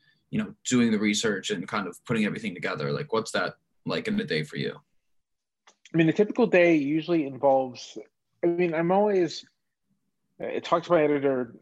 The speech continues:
Speaker 2: most days. Um, I'm on Twitter, I'm reading, uh, the news, I'm always reading books of some sort. And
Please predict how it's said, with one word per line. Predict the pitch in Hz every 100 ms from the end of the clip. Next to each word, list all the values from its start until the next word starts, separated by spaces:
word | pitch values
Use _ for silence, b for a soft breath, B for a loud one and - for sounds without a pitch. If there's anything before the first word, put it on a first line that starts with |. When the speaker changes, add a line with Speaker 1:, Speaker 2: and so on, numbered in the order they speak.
| -
Speaker 2:
most | 143 135 123
days. | - 123 117 110 107 - -
Um, | 107 104 101 101 101 -
I'm | 110 101
on | - 123 123 123 117 -
Twitter, | - 120 117 113 110 101
I'm | 104
reading, | 104 110 123 120 113 110 101 - 110
uh, | 107 104 95 _ -
the | 110
news, | 113 120 117 110 - -
I'm | 107 104 - - -
always | 110 110
reading | 110 104 101
books | - 107 -
of | 104
some | - 98 98 -
sort. | 104 95 - _ _ _ _ _ -
And | 110 123 120 117